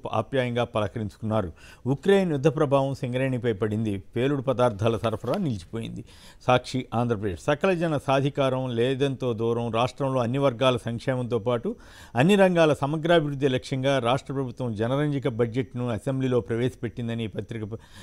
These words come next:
బ్యానర్ కథనంగా ఇచ్చింది. కోవిడ్ అతలాకుతలం చేసిన రాష్ట్ర తలసరి ఆదాయం రికార్డు స్థాయిలో రెండు లక్షలకు చేరుకుంది. అసెంబ్లీలో ఆర్థిక మంత్రి బుగ్గన రాజేంద్ర ప్రసాద్, రాజేంద్రనాథ్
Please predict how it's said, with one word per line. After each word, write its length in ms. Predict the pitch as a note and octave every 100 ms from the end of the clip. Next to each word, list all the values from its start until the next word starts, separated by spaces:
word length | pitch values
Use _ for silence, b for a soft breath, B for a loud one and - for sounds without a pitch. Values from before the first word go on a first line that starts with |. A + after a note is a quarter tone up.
| B
బ్యానర్ 320 | G#2 A2+ B2 G#2+
కథనంగా 400 | A2+ A2+ A#2 G#2+
ఇచ్చింది. 440 | G2+ A#2+ A#2 G2+ b b b -
కోవిడ్ 300 | E3 G#3+ F3+
అతలాకుతలం 680 | D3+ F3+ F3+ E3+ E3 E3 D3
చేసిన 340 | C#3+ C#3 C#3+
రాష్ట్ర 340 | C3 C#3+ -
తలసరి 400 | D3 C3+ C#3 D3+
ఆదాయం 320 | C#3 C3 C3 B2
రికార్డు 400 | A#2+ C#3 C3+ C3
స్థాయిలో 400 | - B2+ A#2+ A#2
రెండు 220 | A2+ A#2+
లక్షలకు 420 | A#2 - A2+ A#2+
చేరుకుంది. 520 | A#2 - A2+ A2+ F#2+ B B B -
అసెంబ్లీలో 580 | C3 - G3 F#3+ F3 E3+
ఆర్థిక 360 | D#3+ C#3+ D3 D#3
మంత్రి 240 | D3+ C#3
బుగ్గన 380 | A2+ B2 B2+ D3+
రాజేంద్ర 360 | B2 C3 D3 D3
ప్రసాద్, 600 | C3+ - C3+ A#2+ G#2+ A#2
రాజేంద్రనాథ్ 500 | B2+ C#3 C#3+ C3+